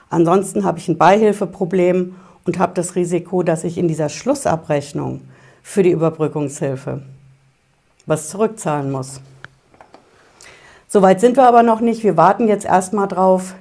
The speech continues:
dass das Ding überhaupt zu beantragen geht und das ist einfach noch nicht der Fall. Sobald das geht, mache ich direkt ein Video an dem Tag dazu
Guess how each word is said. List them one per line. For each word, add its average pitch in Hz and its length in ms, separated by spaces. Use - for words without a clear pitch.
dass 180 200
das 185 180
Ding 185 220
überhaupt 170 580
zu - 220
beantragen 151 640
geht 190 320
und 175 100
das 165 140
ist 165 100
einfach 175 320
noch 160 140
nicht 165 200
der 156 120
Fall. 139 380
Sobald 196 400
das 247 180
geht, 226 300
mache 202 200
ich 208 100
direkt 196 480
ein 190 120
Video 190 260
an 156 160
dem 151 140
Tag 147 280
dazu 196 540